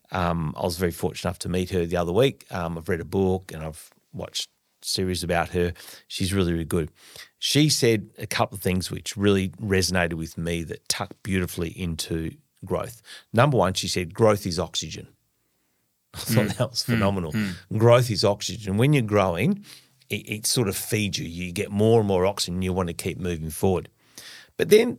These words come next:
Speaker 1: then the other thing, so what, she sort of said something and I thought a lot about it. So why,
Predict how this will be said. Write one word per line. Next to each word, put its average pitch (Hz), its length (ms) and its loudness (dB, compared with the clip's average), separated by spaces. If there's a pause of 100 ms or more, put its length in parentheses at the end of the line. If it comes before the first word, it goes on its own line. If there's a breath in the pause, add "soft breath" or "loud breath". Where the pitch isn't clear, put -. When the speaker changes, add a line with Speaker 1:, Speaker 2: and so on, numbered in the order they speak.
Speaker 1:
then 240 200 6
the 269 60 2
other 139 200 4
thing, 95 260 0
so - 160 0
what, 160 260 4 (1200)
she 185 240 0
sort 170 220 2
of 117 60 0
said 107 200 0
something 95 360 0
and 101 100 2
I 107 60 4
thought 92 240 -2
a - 40 -2
lot 80 140 -2
about 78 240 -4
it. - 100 -18
So 135 120 4
why, 190 300 6